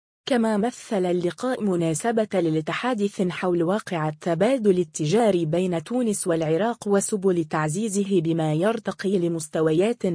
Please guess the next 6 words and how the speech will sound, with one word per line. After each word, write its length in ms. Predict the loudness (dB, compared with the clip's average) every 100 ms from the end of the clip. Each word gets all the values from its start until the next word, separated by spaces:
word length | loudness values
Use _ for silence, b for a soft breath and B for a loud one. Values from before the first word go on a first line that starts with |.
| -2
أعلى 380 | -2 0 0 0
في 140 | 0
المجالات 760 | 0 0 0 0 2 0 0 0
ذات 360 | 2 0 0
الاهتمام 680 | -2 -2 -4 -4 -2 0 0
المشترك. 720 | 0 0 -2 -4 -4 -2 -4